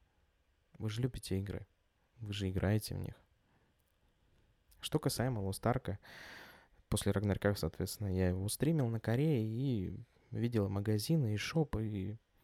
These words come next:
из того, что я там увидел, ничего не вызвало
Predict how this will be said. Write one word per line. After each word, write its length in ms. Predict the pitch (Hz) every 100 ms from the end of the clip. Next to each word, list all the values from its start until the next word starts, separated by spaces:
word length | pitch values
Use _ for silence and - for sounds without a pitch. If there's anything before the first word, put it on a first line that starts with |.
| _ _ _ - - - - _ _ _ _ _ _ _ - - - _ _ -
из 120 | -
того, 160 | 107 156
что 160 | -
я 40 | 110
там 140 | 110
увидел, 380 | 110 123 135 107
ничего 580 | 107 107 117 120 107 98
не 300 | - 101 104
вызвало 560 | 117 117 104 98 95